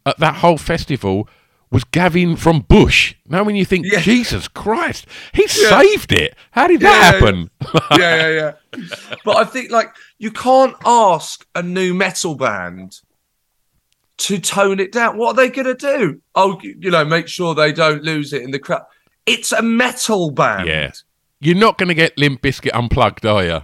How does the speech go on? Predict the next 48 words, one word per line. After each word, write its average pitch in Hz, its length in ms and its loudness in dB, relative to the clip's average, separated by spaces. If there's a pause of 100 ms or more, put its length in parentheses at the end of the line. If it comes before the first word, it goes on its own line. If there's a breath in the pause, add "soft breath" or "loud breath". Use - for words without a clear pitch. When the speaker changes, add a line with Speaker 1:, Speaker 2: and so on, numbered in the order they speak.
Speaker 1:
It's 110 220 -6
not 151 140 4
Speaker 2:
Exactly. - 300 2
Speaker 1:
gonna - 200 4
happen. 160 160 0
Speaker 2:
Don't, 247 340 0
don't 254 300 0
put 233 180 -4
them 214 140 -2
on. 196 400 -2 (140 loud breath)
Speaker 1:
Yeah. 113 220 4
Speaker 2:
Don't 254 200 2
put 233 160 -2
them 214 160 -2
on. 226 160 0
But, 190 180 0
um, 180 400 0 (360 soft breath)
but 202 160 -4
that 226 260 0
was, 190 400 0
like, 190 320 -2
I, 202 380 2 (120)
I 165 140 -10
mean, 175 220 -4
I 180 320 2
was, 160 260 -2
I 170 120 -6
don't 165 220 -2
know 160 100 -4
if 143 120 -8
you 147 80 -8
were 131 80 -4
like 104 200 -6 (140)
this, - 400 -18 (600 soft breath)
but 156 200 -4
I, 170 300 0
Limp 185 240 -2
Bizkit, 160 400 -6
well, 143 220 -10
you 180 180 -4
know, 156 120 -4
you're 160 240 -2
at - 120 -4
school 120 640 -4
and 139 200 -6
you're 156 140 0
at 160 120 -4
that 147 200 -2